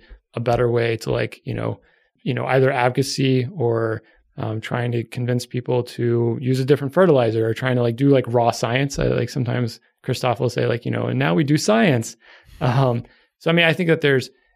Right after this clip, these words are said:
it feels as a, I, you know, I think a broad term for my background is, like, a technologist, right? Like, uh, in working in, like, software or maybe some that work in hardware,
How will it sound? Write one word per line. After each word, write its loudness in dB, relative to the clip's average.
it -2
feels 0
as 0
a, 4
I, 2
you 0
know, 4
I 2
think 2
a 6
broad 2
term 2
for 0
my 2
background 0
is, -4
like, -2
a -4
technologist, -6
right? -4
Like, -6
uh, -2
in -2
working -2
in, -2
like, -6
software -4
or -8
maybe -6
some -6
that -6
work -4
in -6
hardware, -4